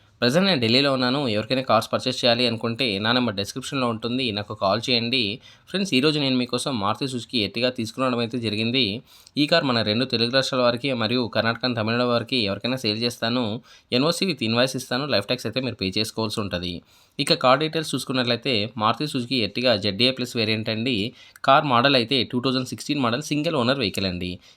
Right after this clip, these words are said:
ఈ కార్ ఇప్పటివరకు తిరిగిన కిలోమీటర్స్ అయితే కేవలం సిక్స్టీ ఫైవ్ థౌజండ్ కిలోమీటర్స్ తిరిగింది.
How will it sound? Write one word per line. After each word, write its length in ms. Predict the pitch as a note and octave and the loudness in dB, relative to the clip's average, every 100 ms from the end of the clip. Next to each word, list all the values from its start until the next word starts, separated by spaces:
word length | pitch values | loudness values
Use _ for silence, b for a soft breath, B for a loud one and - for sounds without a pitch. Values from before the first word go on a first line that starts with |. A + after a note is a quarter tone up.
| b | b
ఈ 80 | C#3+ | -2
కార్ 200 | F3 D#3+ | 0 0
ఇప్పటివరకు 320 | D3 C#3+ C3 - | 0 0 -2 -2
తిరిగిన 260 | A2+ B2+ | -2 0
కిలోమీటర్స్ 460 | B2+ A#2+ B2 B2+ - | 0 0 0 0 -2
అయితే 240 | A2+ C3 A2+ F#2+ | -2 0 0 2
కేవలం 300 | A#2 B2 A2 A2 | 2 2 0 -2
సిక్స్టీ 260 | B2+ - C#3+ | -6 -4 -2
ఫైవ్ 160 | C#3+ | -2
థౌజండ్ 260 | C3+ B2 C3 | 0 -2 -2
కిలోమీటర్స్ 380 | A#2 A#2 A#2+ - | -2 -2 -4 -4
తిరిగింది. 420 | G#2 A2+ B2 | -2 0 0